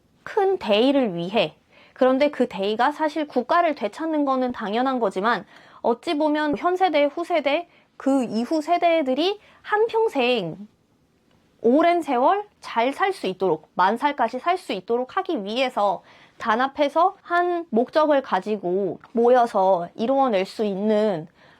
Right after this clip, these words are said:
그런 운동이 아니었을까. 그래서 만세를 외치면서 뭐 대한독립 만세라고 이야기를 했던 것이 아닌가라는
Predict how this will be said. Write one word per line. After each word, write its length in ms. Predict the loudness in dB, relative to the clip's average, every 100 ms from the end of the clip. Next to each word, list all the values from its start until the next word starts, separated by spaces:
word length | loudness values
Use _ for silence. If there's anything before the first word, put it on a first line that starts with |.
| _
그런 760 | 0 2 4 4 4 2 -2 -6 _ _ -4
운동이 480 | 2 2 2 2 0
아니었을까. 1600 | 0 0 -2 -2 -4 _ _ _ _ -6 -2 2 4 4 2 -4 _
그래서 640 | 0 4 4 4 2 2 -4 _
만세를 580 | -2 0 0 0 0 0
외치면서 640 | -4 -8 -8 -8 -8 -4 -6
뭐 120 | -6
대한독립 560 | -8 -6 -4 -4 -6
만세라고 600 | -4 -4 -2 -2 -2 -2 -6
이야기를 500 | -6 -6 -6 -10 -8
했던 280 | -6 -2
것이 220 | -2 -4 -8
아닌가라는 1300 | -8 -6 -4 -4 -4 -12 -20 -20 -6 -4 -4 -4 -6